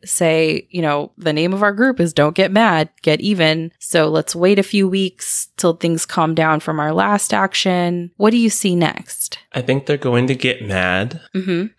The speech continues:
Speaker 2: I think specifically Kitty and maybe one other girl will get mad. Not all of them.
Speaker 1: Oh, so you think all four won't participate?
Speaker 2: Maybe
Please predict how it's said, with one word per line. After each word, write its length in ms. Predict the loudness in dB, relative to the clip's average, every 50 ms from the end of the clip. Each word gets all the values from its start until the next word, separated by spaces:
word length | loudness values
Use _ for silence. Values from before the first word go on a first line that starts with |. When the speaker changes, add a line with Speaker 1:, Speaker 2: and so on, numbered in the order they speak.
| _ -4
Speaker 2:
I 80 | 0
think 180 | 2 2 2 0
specifically 760 | 0 -2 -2 0 0 0 0 0 0 0 0 2 2 2 2
Kitty 680 | 0 -2 -4 -2 0 0 2 2 0 0 0 -2 -4 -6 _
and 200 | -4 -2 0 0
maybe 340 | 2 2 2 2 2 2 2
one 300 | 2 4 4 2 2 2
other 300 | 0 0 0 0 0 0
girl 300 | 2 2 2 2 2 0
will 80 | -2 -2
get 200 | 0 0 0 2
mad. 440 | 2 2 2 2 2 0 -2 -4 -2
Not 280 | 0 2 2 2 2 0
all 240 | 0 -2 -2 -2
of 100 | -4 -6
them. 360 | -8 -10 -10 -10 -10 -12 -14 -16 _ -4
Speaker 1:
Oh, 560 | 0 2 4 4 6 6 6 6 4 2 2
so 200 | 0 -2 0 0
you 180 | 0 0 0 0
think 240 | 0 -2 -2 -4 -4 -10 -6 -2
all 200 | 0 0 0 0
four 300 | -2 0 2 2 4 4
won't 240 | 2 0 -2 -2 -2
participate? 760 | -4 -4 -4 -4 -6 -6 -6 -6 -6 -6 -6 -6 -8 -10 _ _
Speaker 2:
Maybe 760 | 0 2 2 2 2 2 2 2 2 2 2 0 0 -2 -4